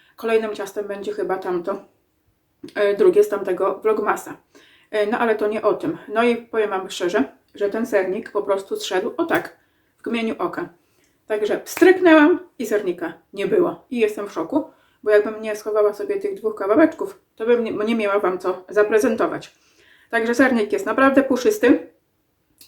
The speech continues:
i jedyne, co Wam polecam, no to zakupić sobie taką blachę z bardzo wysokim rantem. Są takie odpinane, bo ja właśnie zrobiłam błąd, y, i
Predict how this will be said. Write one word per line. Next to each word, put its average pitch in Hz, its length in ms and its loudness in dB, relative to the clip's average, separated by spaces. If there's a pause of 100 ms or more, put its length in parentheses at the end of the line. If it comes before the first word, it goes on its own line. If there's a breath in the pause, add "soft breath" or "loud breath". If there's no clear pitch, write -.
i 233 400 0
jedyne, 233 380 2
co 226 120 0
Wam 214 180 -2
polecam, 208 420 4
no 202 60 -4
to 208 120 -2
zakupić 208 440 -2
sobie 208 240 0
taką 196 380 -4 (380 soft breath)
blachę 214 380 0
z 185 60 -10
bardzo 208 380 0
wysokim 202 420 -4
rantem. 214 520 0 (420 loud breath)
Są 208 160 -6
takie 208 340 -2
odpinane, 220 760 0 (1080)
bo 226 100 -6
ja 226 140 0
właśnie 226 300 -2
zrobiłam 190 420 2
błąd, 220 340 0 (960)
y, 208 260 -4
i 226 320 -4